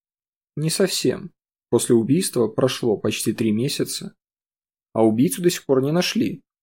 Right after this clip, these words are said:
заметил Зенков. «Как это не нашли? По-моему, нашли. Мне говорили, что арестовали вашего охранника». «Пашку?» «Никогда не поверю, что он убийца. Он хороший парень. И следователи, как всегда, ошиблись»,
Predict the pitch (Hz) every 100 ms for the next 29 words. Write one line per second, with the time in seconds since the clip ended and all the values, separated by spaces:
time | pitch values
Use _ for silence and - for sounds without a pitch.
0 | _ 113 113 101 95 107 110 123 - -
1 | _ _ _ _ _ _ - 208 127 107
2 | 113 110 139 - 110 107 - _ _ 110
3 | 104 139 180 107 104 - 113 139 - _
4 | _ 113 113 170 185 123 107 104 104 -
5 | 113 131 185 175 139 113 123 143 127 -
6 | 143 160 175 139 95 80 - 80 _ _
7 | _ _ _ _ - 202 - - - 202
8 | - _ _ _ 123 117 120 120 139 127
9 | 120 110 110 120 117 107 104 104 123 110
10 | 110 107 104 - - 127 _ _ - 104
11 | 147 196 175 110 - 175 107 - _ _
12 | _ 113 - 123 180 147 107 107 98 107
13 | - 107 131 180 175 120 107 107 -